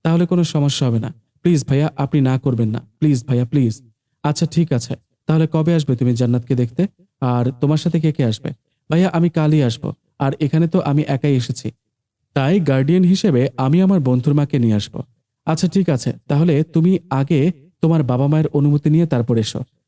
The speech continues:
"ঠিক আছে ভাইয়া, আমি আমার বাবা মায়ের অনুমতি নিয়েই আসবো।" "ঠিক আছে, আমি তাহলে বাসায় কালকে জানিয়ে দেব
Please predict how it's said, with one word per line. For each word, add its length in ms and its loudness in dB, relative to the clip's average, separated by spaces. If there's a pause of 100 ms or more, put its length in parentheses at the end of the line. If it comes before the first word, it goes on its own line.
(160)
"ঠিক 180 2
আছে 200 0
ভাইয়া, 240 2 (140)
আমি 220 2 (100)
আমার 220 0
বাবা 220 0
মায়ের 180 0
অনুমতি 400 0
নিয়েই 240 2
আসবো।" 260 -4 (460)
"ঠিক 200 2
আছে, 220 -4 (360)
আমি 180 2
তাহলে 260 2
বাসায় 340 0
কালকে 260 -2
জানিয়ে 300 2
দেব 160 0